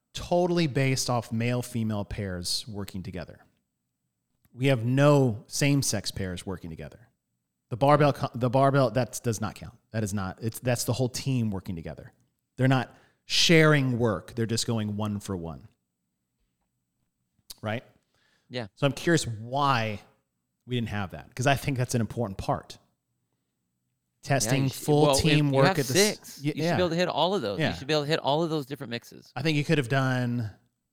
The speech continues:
Speaker 1: and where I see it is test two, and this is why I come back to test two, is like, wait and see, female, male pairs.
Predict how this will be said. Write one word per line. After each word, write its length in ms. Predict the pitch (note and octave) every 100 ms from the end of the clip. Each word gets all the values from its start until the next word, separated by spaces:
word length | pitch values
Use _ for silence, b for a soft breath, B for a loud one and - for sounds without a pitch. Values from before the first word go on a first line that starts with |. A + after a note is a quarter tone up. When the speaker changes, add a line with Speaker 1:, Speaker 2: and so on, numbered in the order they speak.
| _ _ _ _ _ _
Speaker 1:
and 140 | E3 D#3+
where 120 | E3+
I 60 | C#3+
see 320 | - C4 B3+
it 80 | D#3
is 480 | B2+ B2 A#2 - - _ _ _ _ _ _ _ _ _ _ _ _ _ _ _ _ _ _ _ _ _ _ _ _
test 480 | - E3 D#3+ - -
two, 520 | - F#3 G3 A#3+ A3 -
and 100 | D#3
this 160 | E3+
is 60 | E3+
why 180 | E3 D#3+
I 40 |
come 180 | C#3+ C#3+
back 180 | B2+ B2
to 60 | A2
test 360 | - A#2 -
two, 200 | - C3
is 80 | B2
like, 140 | G#2
wait 140 | B2 A#2+
and 100 | A2
see, 320 | - A#2 A2+
female, 340 | G2+ B2 A#2
male 180 | A2 G#2+
pairs. 440 | G2+ G#2+ G2+ G2